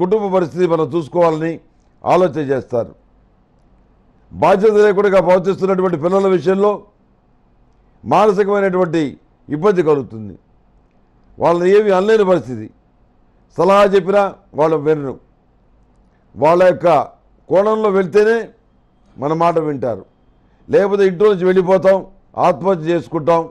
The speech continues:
లాంటి మాటలు మాట్లాడతారు. మారుతున్నటువంటి ఈ కాల వైపరీత్యం ఏంటో మీకు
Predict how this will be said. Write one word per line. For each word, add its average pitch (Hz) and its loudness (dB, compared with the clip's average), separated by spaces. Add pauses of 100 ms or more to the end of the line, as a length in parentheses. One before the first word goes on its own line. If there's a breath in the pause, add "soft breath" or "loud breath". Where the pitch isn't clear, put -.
(380)
లాంటి 156 -2
మాటలు 156 0
మాట్లాడతారు. 107 -8 (800)
మారుతున్నటువంటి 220 0
ఈ - -6
కాల 190 4
వైపరీత్యం 208 2
ఏంటో 202 -2
మీకు 180 2